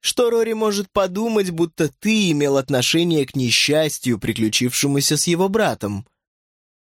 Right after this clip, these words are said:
Идеи дружбы и боевого товарищества,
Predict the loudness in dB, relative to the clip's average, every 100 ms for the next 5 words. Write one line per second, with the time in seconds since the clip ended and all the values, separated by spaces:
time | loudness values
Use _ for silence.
0 | _ 0 2 2 2 2 0 0 0 0
1 | 0 2 2 2 0 0 -2 0 2 0
2 | 0 -2 -4 -4 -4